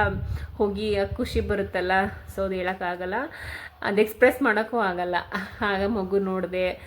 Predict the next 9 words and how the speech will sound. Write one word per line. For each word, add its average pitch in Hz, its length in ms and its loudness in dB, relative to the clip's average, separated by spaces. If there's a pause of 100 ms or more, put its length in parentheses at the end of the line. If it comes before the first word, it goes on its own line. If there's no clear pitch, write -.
(380)
ಆ, 180 200 -4
ತುಂಬ 190 240 -2
ಚೆನ್ನಾಗಿ 190 760 2
<laughs> 208 160 2
ರೆಡ್ 185 280 4
ರೆಡ್ 202 260 2
ಆಗಿದ್ಲು 196 380 -2
ಇವಳು. 180 300 -2 (600)
ಆ, 196 220 2